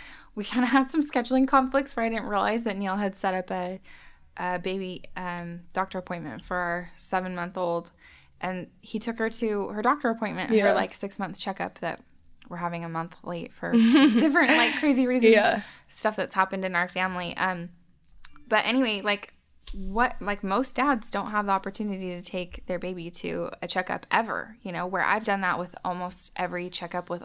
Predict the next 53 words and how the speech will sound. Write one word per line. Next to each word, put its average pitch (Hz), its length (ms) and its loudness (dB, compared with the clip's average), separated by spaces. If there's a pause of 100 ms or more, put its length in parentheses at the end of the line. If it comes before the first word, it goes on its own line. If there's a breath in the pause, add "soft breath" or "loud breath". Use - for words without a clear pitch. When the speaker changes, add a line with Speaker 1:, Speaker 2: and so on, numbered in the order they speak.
Speaker 1:
all 165 200 2
of 175 80 -4
our 190 100 0
kids, 202 340 -6
but - 280 -4 (680)
there 190 220 0
are - 20 2
just 208 220 -2
things 196 300 -4
that - 240 -6 (180)
he - 180 -10
gets - 260 -4
to 180 80 -8
do 175 140 -8
like 170 220 -6
that 202 260 4
that 196 200 2
Speaker 2:
Mm-hmm. - 580 -12
Speaker 1:
not 175 100 -12
a 175 80 -10
lot 185 140 -4
of 208 80 -10
other 208 200 -6
dads 190 580 -8 (100)
get 190 140 -8
to - 100 -12
do. 330 180 -8
So. 220 220 0
Speaker 2:
Yeah, 214 420 6 (100)
it - 60 6
was 240 160 8
just 285 160 -2
cool. 202 240 4
My 196 80 6
dad 202 140 2
was, 202 100 0
like, 214 160 0
very, - 460 0
my 226 120 10
dad's 220 220 6
still 196 220 6
very 135 240 6
involved. 147 380 6
Like, 208 100 4
I'm 202 100 6
pretty 208 200 6
sure 175 140 2
that's - 200 6
who - 80 -2
just 220 180 2
texted 254 340 8
me. 381 260 10
Speaker 1:
Yeah. 381 60 6